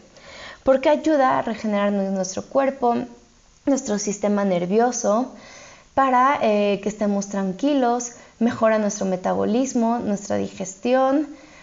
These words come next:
Uf, el sueño tiene muchísimas ventajas. Entonces, la primera técnica, si tienes estos temas de, de insomnio, que como te platiqué antes, que puede ser dificultad para iniciar el sueño o para mantener el sueño,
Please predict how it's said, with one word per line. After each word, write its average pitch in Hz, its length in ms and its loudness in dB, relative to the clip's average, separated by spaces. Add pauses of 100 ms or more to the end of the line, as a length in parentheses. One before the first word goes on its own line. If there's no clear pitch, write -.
Uf, 285 220 0
el 240 140 2
sueño 262 260 2
tiene 240 240 0
muchísimas 233 800 -2
ventajas. 190 720 -4 (440)
Entonces, - 160 -8
la 277 140 2
primera 277 340 2 (120)
técnica, 208 760 0
si 233 140 -4
tienes 233 380 -2
estos 226 380 -6
temas 214 360 0
de, 196 300 2 (100)
de 185 480 2
insomnio, 196 760 0 (500)
que 220 160 0
como 214 260 0
te 202 120 0
platiqué 202 420 -2
antes, 214 320 -2
que 202 120 -8
puede 202 200 -2
ser 196 220 0
dificultad 196 640 -2
para 208 160 0
iniciar 185 340 -2
el 185 120 -2
sueño 196 460 -2 (480)
o 311 120 4
para 214 180 4
mantener 190 500 0
el 185 60 -4
sueño, 208 480 0